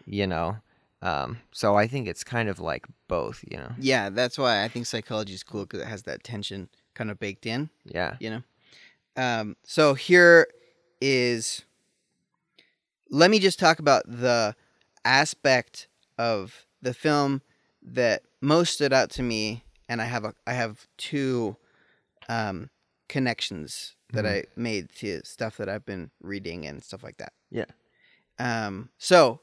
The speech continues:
Speaker 2: first, well, let me, let me, let me read to you a little section. I have a janky, um, online transcript of the film, but it
Speaker 1: Mm-hmm.
Speaker 2: seems pretty accurate. I was looking through it.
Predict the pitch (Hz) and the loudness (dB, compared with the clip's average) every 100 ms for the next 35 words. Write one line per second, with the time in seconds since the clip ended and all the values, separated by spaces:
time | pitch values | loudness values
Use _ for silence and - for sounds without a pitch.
0 | _ - - 160 131 - - - _ _ | _ -8 2 2 2 -2 -12 -20 _ _
1 | _ _ 160 165 143 165 196 175 185 185 | _ _ 4 4 4 4 6 6 6 6
2 | 156 160 175 147 131 - 110 80 127 123 | 6 6 8 8 4 2 -4 -4 -2 -2
3 | 110 - 143 - - _ _ 202 185 156 | -4 -8 -12 -12 -20 _ _ -20 -20 -20
4 | _ _ _ _ _ _ _ _ _ _ | _ _ _ _ _ _ _ _ _ _
5 | _ _ _ _ _ _ _ - - _ | _ _ _ _ _ _ _ -20 -20 _
6 | _ - 165 175 135 113 135 151 170 190 | _ 2 6 8 6 2 4 6 6 2
7 | 185 190 196 - - _ - - - - | 2 2 0 -4 -18 _ -20 -20 -20 -2
8 | 139 135 120 120 - _ - - - 151 | 2 4 4 0 -6 _ -20 -16 2 4
9 | 147 139 135 139 139 143 - 147 135 127 | 6 6 4 4 2 -2 -4 0 0 0
10 | 135 117 - 117 117 113 110 104 151 - | 0 0 -2 -8 -8 -6 -6 -4 -6 -10
11 | _ 147 190 110 202 339 - 143 104 165 | _ 0 0 0 -2 -2 0 2 2 0
12 | 120 107 107 113 117 117 113 - 123 110 | -2 -4 -2 -2 -4 -6 -8 -6 -4 -4